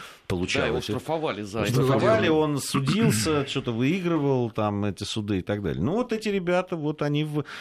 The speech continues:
Speaker 1: муниципальных образованиях будут, э, там депутатами.
Speaker 3: Слушайте, а вообще вот в Евросоюзе, где Латвия как бы числится, есть пример хоть одной ещё страны, где человека за то, что он общался с кем-то на негосударственном языке, штрафуют?
Speaker 2: Ещё две.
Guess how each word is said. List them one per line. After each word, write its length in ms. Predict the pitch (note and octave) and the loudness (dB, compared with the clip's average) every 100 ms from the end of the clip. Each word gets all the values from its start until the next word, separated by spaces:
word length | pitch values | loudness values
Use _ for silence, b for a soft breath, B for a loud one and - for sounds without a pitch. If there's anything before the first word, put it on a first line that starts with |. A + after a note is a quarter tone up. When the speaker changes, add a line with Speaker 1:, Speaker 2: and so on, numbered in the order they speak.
| B | B
Speaker 1:
муниципальных 580 | G#2+ C3 C3 D3 D3+ D3 | 0 0 0 -2 -2 -2
образованиях 680 | C3+ C3+ C#3 C3+ A#2+ C3+ B2 | -4 -2 2 2 2 -2 -4
будут, 380 | G#2 A2+ B2 - | -4 -2 -2 -4
э, 320 | A#2 A2+ A2 G#2 | -2 0 0 0
там 220 | G#2 G#2 | 0 0
депутатами. 640 | G2+ A#2+ - C#2 - A#1+ - | -2 -6 -6 -6 -8 -12 -8
Speaker 3:
Слушайте, 300 | - G#2 A#2 | -4 -2 0
а 20 | |
вообще 280 | A#2 A2 C#3+ | 0 0 0
вот 140 | B2 - | 0 2
в 20 | |
Евросоюзе, 600 | A#2 G#2+ G#2+ B2+ C#3+ G#2 | 0 2 0 2 2 2
где 160 | F#2+ G2+ | 0 0
Латвия 420 | G#2+ G2+ G#2 F2+ F2 - | 0 0 -2 -6 -6 -8
как 180 | G#2+ F2+ | -4 -4
бы 80 | |
числится, 720 | F2+ B2 - G#2+ - A2+ G2 - B B B B B B | 0 0 0 -4 -4 -4 -2 -4 B B B B B B
есть 400 | A#2+ F3+ - - | 0 0 -2 -8
пример 380 | - B2 A2+ G#2+ | 0 2 2 -2
хоть 240 | - A#2+ | -4 -2
одной 280 | B2+ A#2+ A#2+ | 0 2 2
ещё 180 | G2+ A2 | 0 -4
страны, 400 | - A2 B2+ C#3 | -2 -2 0 -2
где 240 | G#2 G#2+ | -2 -2
человека 520 | - A#2 A2+ B2+ A#2 | 0 0 0 0 -2
за 120 | G2 G2+ | -4 -2
то, 160 | B2 | -2
что 180 | G#2 A#2 | -2 0
он 120 | G#2 | 0
общался 680 | G#2 - A2+ G2 - F#2+ F#2 | 0 0 0 -2 -2 -4 -4
с 140 | - | -8
кем-то 420 | - C#3 A#2+ - A2 | -4 0 0 -2 -2
на 60 | |
негосударственном 680 | A2 G#2 G#2 A#2 A2 - A2+ | 0 0 0 -2 -2 -2 -4
языке, 320 | G2+ G2+ - C3 | -2 -2 -2 -2
штрафуют? 580 | - G#2 - F#2+ E2+ - | -2 -4 -4 -8 -8 -2
Speaker 2:
Ещё 280 | C3+ D3+ | -2 -2
две. 320 | D3 B2+ G2+ | -4 -4 -4